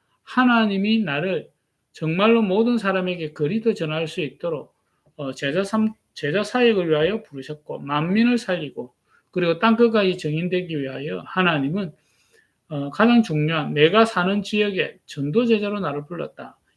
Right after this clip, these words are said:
이 언약 잡는 순간에 하나님은 그때부터 지속적인 응답이 오는데 이 복음 운동을 위하여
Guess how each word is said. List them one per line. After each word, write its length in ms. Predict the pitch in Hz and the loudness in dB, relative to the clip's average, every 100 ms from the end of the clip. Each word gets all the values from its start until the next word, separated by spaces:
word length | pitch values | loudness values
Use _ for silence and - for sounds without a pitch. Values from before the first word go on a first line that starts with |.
| _ | _
이 120 | 185 | 6
언약 280 | 196 190 160 | 6 4 0
잡는 300 | 143 139 170 | -6 -6 -6
순간에 500 | - 151 143 151 131 | -6 -6 -4 -4 -4
하나님은 680 | 139 - 165 135 139 190 208 - _ _ | -8 -4 0 0 -2 -4 -4 -8 _ _
그때부터 640 | - 247 233 - 202 - 117 _ _ _ - | 0 4 4 2 -4 -8 -12 _ _ _ -2
지속적인 600 | 269 247 277 - 208 196 | 0 2 0 0 0 2
응답이 380 | 139 147 160 165 | 2 4 4 4
오는데 500 | 139 127 147 165 - - - - 220 | 2 -2 -2 -4 -6 -14 -14 -6 4
이 300 | 226 220 - | 6 4 2
복음 380 | 202 220 226 | 0 4 2
운동을 380 | 185 165 170 170 | 2 -2 -4 -2
위하여 360 | 147 131 143 | -2 -2 -2